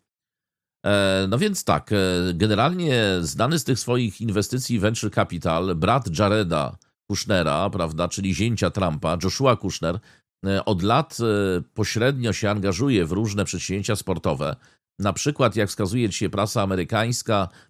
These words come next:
w dwa tysiące osiemnastym roku został inwestorem w drużynie Memphis Grizzlies. E, potem jego żona, modelka Karlie Kloss, no, nomen omen, e, przyjaźni się z Beckhamem, e, w, do dwa tysiące siedemnastego roku.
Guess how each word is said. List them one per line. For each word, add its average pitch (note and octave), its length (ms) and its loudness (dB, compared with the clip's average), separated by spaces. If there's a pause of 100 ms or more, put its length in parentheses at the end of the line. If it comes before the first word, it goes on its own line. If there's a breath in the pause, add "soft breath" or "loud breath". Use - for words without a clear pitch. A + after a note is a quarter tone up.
(120)
w F#2 40 -2
dwa F#2 180 2
tysiące A2+ 320 -2
osiemnastym G#2 580 0
roku G#2+ 260 0
został F#2 240 0
inwestorem G2 640 0
w E2+ 40 -4
drużynie F2+ 440 -2
Memphis E2 440 -4
Grizzlies. A#2 680 -2 (480 soft breath)
E, G2 180 2
potem A#2+ 380 0
jego F2+ 220 0
żona, A2+ 340 2
modelka F2+ 480 0
Karlie F#2+ 400 -2
Kloss, - 720 -2 (680 soft breath)
no, E2+ 120 -4
nomen F2+ 480 2
omen, D#2+ 260 0 (260 loud breath)
e, G2+ 140 0
przyjaźni A#2 600 0
się G#2+ 340 0
z E2 40 -2
Beckhamem, A2+ 920 0
e, F2+ 340 -2
w, F2 240 -2
do F#2+ 120 -2
dwa G2 180 0
tysiące G2+ 340 -4
siedemnastego G2+ 680 -2
roku. B2 440 0